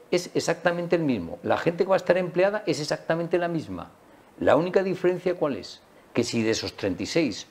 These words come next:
solamente uno consigue, uno, que su negocio continúe una vez que se haya acabado esa subvención, ese señor es un generador de empleo futuro.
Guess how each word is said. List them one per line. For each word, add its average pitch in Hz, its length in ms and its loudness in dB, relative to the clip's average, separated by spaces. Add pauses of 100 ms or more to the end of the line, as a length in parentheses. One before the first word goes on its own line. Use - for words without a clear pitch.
solamente 180 640 2
uno 165 280 0
consigue, 80 600 -4
uno, 135 260 2 (760)
que 117 120 2
su 110 220 -2
negocio 101 520 2 (500)
continúe 127 720 6
una 151 200 6
vez 120 160 2
que 90 180 4
se - 120 0
haya 147 140 4
acabado 92 480 2 (160)
esa 92 440 0
subvención, 101 680 -2 (920)
ese 113 260 0
señor 127 360 0 (280)
es - 160 0
un 127 120 -4
generador 104 420 -2
de 101 60 -4
empleo 95 320 -6
futuro. - 360 -10